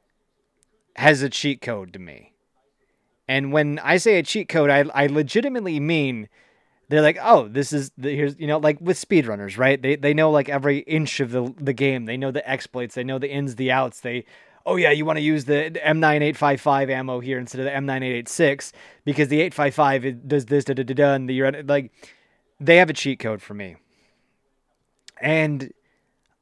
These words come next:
I'm kind of at that situation in my life where I, I'm thinking of moving. And when I say I'm thinking of moving, I'm like, I'm talking about into a better place, like moving into a legitimate house, into, like, a, a, a legitimate apartment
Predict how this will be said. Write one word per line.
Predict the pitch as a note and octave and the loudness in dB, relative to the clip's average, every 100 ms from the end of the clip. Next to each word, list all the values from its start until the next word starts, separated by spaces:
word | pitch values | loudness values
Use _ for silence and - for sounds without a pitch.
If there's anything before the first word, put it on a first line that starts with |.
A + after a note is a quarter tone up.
| _ _ - | _ _ -4
I'm | D3 D#3 - | -2 -2 -8
kind | - G#3 D4 | -2 0 2
of | C4+ | 4
at | G3+ D#3+ | 4 4
that | C#3+ - | 0 -2
situation | C#3 - B2 B2 - | -8 -6 -4 -4 -4
in | |
my | B2 A2+ | -6 -6
life | G#2 G#2+ G#2+ | -6 -8 -10
where | A2 A#2+ B2 A#2+ A2+ G#2+ _ _ _ _ _ _ _ - | -6 0 2 2 0 -6 _ _ _ _ _ _ _ -2
I, | B2+ C3+ A#2 - _ _ _ _ - | 2 2 0 -8 _ _ _ _ -4
I'm | D3+ | 2
thinking | D#3+ A3 G#3 | 4 4 4
of | C3 | 0
moving. | B2+ B2 G#2 D2+ D2 A2+ _ _ _ _ _ | -2 -6 -6 -12 -16 _ _ _ _ _ _
And | C#3 D3+ D3 C#3+ D3 | 4 4 4 0 -2
when | D#3 | 2
I | D#3+ | 4
say | G#3+ G#3+ | 6 4
I'm | |
thinking | D#3+ F#3 E3 C#3 | 4 0 -2 -4
of | C3+ | -2
moving, | C#3 B2 B2+ | -2 -2 -4
I'm | A#2 | -4
like, | A#2+ A#2 | -4 -4
I'm | B2 C3 | -6 0
talking | C#3+ C3+ C3+ | 0 0 -2
about | A#2+ A#2 | -2 -2
into | A#2+ A#2+ | -4 -6
a | A2 | -6
better | G#2+ | -6
place, | G#2 G#2+ F#2 D#2+ | -8 -10 -12 -12
like | G#2 G#2 | -14 -10
moving | C3 C#3+ C#3+ C#3 | -6 -2 0 -2
into | B2+ B2+ | -4 -6
a | |
legitimate | A#2 A#2+ B2 C3+ C3+ | -6 -8 -8 -8 -6
house, | A#2 A#2 A#2+ - | -4 -2 -4 -8
into, | A#2+ A#2+ | -12 -12
like, | A2 A2 | -10 -10
a, | A2 G#2+ | -10 -10
a, | B2 B2 B2 B2+ | -10 -10 -8 -8
a | |
legitimate | B2 A#2+ B2+ C3+ | -6 -8 -8 -8
apartment | A#2 B2+ B2 A#2+ B2 | -6 -4 -4 -6 -10